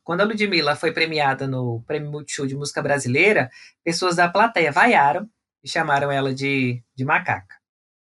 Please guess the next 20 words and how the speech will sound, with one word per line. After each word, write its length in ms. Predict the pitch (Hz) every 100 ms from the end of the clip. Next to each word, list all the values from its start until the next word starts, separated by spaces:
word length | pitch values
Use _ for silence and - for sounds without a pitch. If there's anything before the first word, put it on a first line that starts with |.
| _ _ _ _ _ _ _ _ -
É, 720 | 143 139 139 135 127 123 120 - - -
e 100 | 170
esses 280 | 208 214 214
ataques, 420 | 214 208 170 180
eles 260 | 202 202 202
acabaram 540 | 196 202 170 156 190
sendo 240 | 208 190 165
reforçados 880 | 175 220 247 - - 160 180 233 202
nessa 320 | 156 143 151
última 260 | 143 151
semana, 520 | 143 135 120 165 190 160
Thalita, 340 | 131 123 135
depois 320 | 143 - 156
que 80 | -
a 40 |
Ludmilla 420 | 170 170 170 170 175
publicou 400 | 180 190 - 170
uma 180 | 185 185
carta 300 | 185 - 226
aberta 560 | 165 147 - - 247